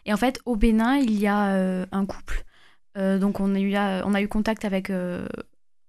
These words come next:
le monsieur de ce groupe qui nous accueille et qui s'occupe de différents étudiants. En fait, ils ont un logement qui est, euh, on va dire, exprès pour accueillir des étudiants, euh, de tout, de toute la France, de toutes, euh, les filières paramédicales, euh, et cetera.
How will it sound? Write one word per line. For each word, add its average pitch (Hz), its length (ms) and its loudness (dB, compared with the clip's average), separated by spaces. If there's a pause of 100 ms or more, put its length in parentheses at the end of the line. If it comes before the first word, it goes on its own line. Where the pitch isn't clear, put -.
(220)
le 220 160 2
monsieur 220 420 2
de 214 120 0
ce 196 140 -6
groupe 240 180 -4
qui 214 300 -2
nous 208 160 2
accueille 226 380 2
et 226 40 0
qui - 100 -8
s'occupe 202 300 -8
de 196 220 -2
différents 208 360 -2
étudiants. 208 540 -2 (360)
En 196 40 -6
fait, 226 200 0
ils 208 100 0
ont 208 60 2
un 190 100 4
logement 208 560 2
qui 214 300 -2
est, 208 200 2
euh, 196 160 2
on 190 40 0
va 190 120 0
dire, 208 220 -2
exprès 247 440 0
pour 233 140 0
accueillir 214 340 0
des 196 400 0
étudiants, 208 400 0 (460)
euh, 190 240 2
de 196 140 0
tout, 220 540 2
de 208 80 0
toute - 180 -4
la 214 80 4
France, 214 460 0
de 202 380 0
toutes, - 240 0
euh, 190 320 0 (400)
les 208 200 2
filières 214 320 2
paramédicales, 202 840 0
euh, 196 500 -2
et - 180 -8
cetera. 196 400 -2